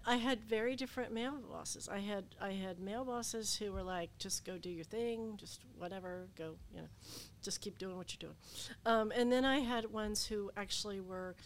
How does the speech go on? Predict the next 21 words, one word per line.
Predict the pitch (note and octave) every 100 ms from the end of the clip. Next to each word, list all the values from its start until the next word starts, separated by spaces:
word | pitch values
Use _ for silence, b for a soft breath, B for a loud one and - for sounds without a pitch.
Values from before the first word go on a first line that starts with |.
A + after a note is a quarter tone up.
| B B B
engaged | G#3 G3 G3+ G3 G#3 F#3+ -
and | F#3
supportive | - - F#3+ F#3+ G3 G3 F#3+
and, | F3 E3+ - - - - G#3+
you |
know, | F#3+ E3+ - - -
helped | - C4+ - -
me, | - E3 - - - - -
right? | E3+ E3+ F#3 - -
And | F#3
said, | - F#3 F3 - B B B - F3 D3+
"Okay, | G3 F#3+ F3 E3+ -
we | F3+
need | F3 F3
to | E3+
prepare | F#3+ F3 F3+
you | E3
for | -
the | E3+
next | D#3 D#3+ -
step. | - -